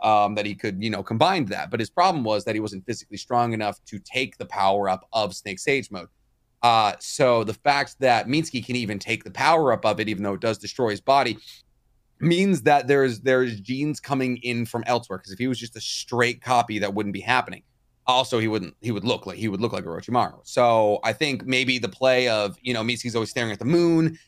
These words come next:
Is he half Toneri? Is, is he half, i-, you know, is he half Otsutsuki? Something along the lines of that. Um, so Mitsuki is, is somebody I'm absolutely keeping my eye on. Obviously Sarada, but I'm gonna try and branch out here a little bit.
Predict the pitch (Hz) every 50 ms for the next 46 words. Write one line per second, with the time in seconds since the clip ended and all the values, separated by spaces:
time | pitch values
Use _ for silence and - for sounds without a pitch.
0 | _ _ _ - 135 131 117 110 120 117 110 95 - - 104 87 - - - 107
1 | 107 123 139 147 151 147 147 143 139 139 135 135 131 98 110 107 98 107 - -
2 | 110 101 107 101 95 104 101 98 95 - - _ 110 110 107 - 120 120 107 92
3 | 87 98 92 101 98 107 104 95 - 107 95 - 95 - - 185 175 - 156 143
4 | - - 113 120 107 110 107 104 101 104 120 120 117 104 - 113 123 117 107 -
5 | - _ _ _ _ _ _ _ _ - 120 117 113 107 107 104 101 104 98 -
6 | 127 123 147 147 127 - - 151 143 135 123 107 - 127 123 - - 143 131 127
7 | 123 123 117 107 113 110 - - 117 113 - - 110 113 110 110 107 107 110 107
8 | 107 107 104 107 107 107 92 90 110 123 131 120 135 135 127 - - 127 117 -
9 | - 117 113 113 110 113 113 104 107 113 113 110 - - 127 117 110 101 92 101
10 | 113 110 107 98 - 110 104 101 95 98 107 107 104 104 101 104 104 104 90 104
11 | 101 95 -